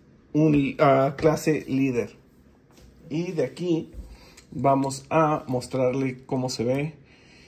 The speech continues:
Y pues, este, pues tiene armas, pues ahorita se lo voy a mostrar. Tiene esta arma, tiene este martillo, que no recuerdo que es. ¿Tú recuerdas, Sebastián, que, eh, Springer usaba este martillo en la película?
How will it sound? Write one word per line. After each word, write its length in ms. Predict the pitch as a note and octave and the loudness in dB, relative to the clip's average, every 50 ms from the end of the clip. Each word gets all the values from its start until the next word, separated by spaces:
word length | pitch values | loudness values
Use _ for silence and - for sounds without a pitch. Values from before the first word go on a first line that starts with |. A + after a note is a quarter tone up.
| - _ _ _ - - | -20 _ _ _ -6 -2
Y 140 | E3 E3 | 0 0
pues, 300 | D#3+ - B2+ B2 - - | 0 0 -2 -4 -4 -2
este, 400 | - - B2+ B2 A#2+ - - A#2+ | 2 4 4 4 4 0 -4 -6
pues 160 | A#2 - - - | -6 -6 -4 0
tiene 240 | D3+ D#3+ D#3 C#3 | 2 2 4 4
armas, 340 | C3 C#3 C#3+ D#3 D#3+ D#3+ D#3+ | 2 2 2 0 0 -2 -4
pues 180 | - - A#2+ A#2 | -6 -8 -10 -8
ahorita 300 | A#2 B2 A#2 - B2+ A#2+ | -6 -8 -8 -8 -10 -10
se 140 | - - A2+ | -8 -8 -8
lo 100 | A#2 A2+ | -6 -6
voy 80 | A2+ | -6
a 60 | A2+ | -6
mostrar. 340 | A#2 A2+ A#2 - C#3+ D#3 D#3 | -8 -8 -4 0 0 0 2
Tiene 220 | D#3 C3 A#2+ A2 A#2 | 0 -2 -6 -6 -6
esta 320 | A2+ - - A2+ B2+ D3+ | -6 -6 -4 0 2 2
arma, 320 | E3 D#3+ D#3+ D#3+ D#3 D3+ | 2 2 2 0 -2 -2
tiene 180 | - C3+ B2 B2+ | -4 -6 -6 -6
este 220 | B2 - - A#2 | -8 -8 -10 -10
martillo, 680 | A2 A2 G2+ G2 - - - F3+ F#3+ E3+ D3 D#3 D#3 D#3 | -8 -8 -10 -12 -16 -12 -10 -8 -6 -2 0 0 0 0
que 120 | - A2+ | -2 -4
no 120 | A2+ B2 B2+ | -4 -4 -4
recuerdo 460 | C3 C3 - C3 B2 A#2+ A#2+ A2+ A2+ | -6 -6 -4 -2 -2 -2 -2 -4 -8
que 120 | - A2 | -10 -14
es. 120 | G#2+ A2+ A#2 - - - - - - | -14 -16 -16 -20 -20 -20 -20 -20 -4
¿Tú 140 | - - A3 | 2 4 4
recuerdas, 320 | A#3+ A#3 A3 G#3+ G#3 G#3 | 4 4 4 0 -2 -2
Sebastián, 260 | F#3+ F3+ E3+ - F#3 F3 | -2 -4 -4 -4 -4 -2
que, 120 | F3+ D#3+ | -2 -4
eh, 920 | C#3+ C3 - A2+ A#2 A#2 - - B2+ B2+ B2 A#2+ - - E2+ - - G#2+ | -4 -6 -8 -10 -12 -14 -12 -8 -6 -4 -4 -4 -4 -6 -8 -10 -10 -10
Springer 300 | A2 - - D3 D#3 E3 | -10 -8 -4 0 2 2
usaba 180 | D3+ B2 D#3 D3+ | 2 2 0 -2
este 160 | - - D#3+ | -2 -4 -6
martillo 320 | C#3 - - - D#3 D#3 D#3 | -8 -8 -8 -8 -6 -6 -4
en 60 | D3+ | -6
la 80 | D3 | -6
película? 340 | - - A#2+ - F#3+ A3+ A#3 | -8 -10 -8 -6 -6 -6 -8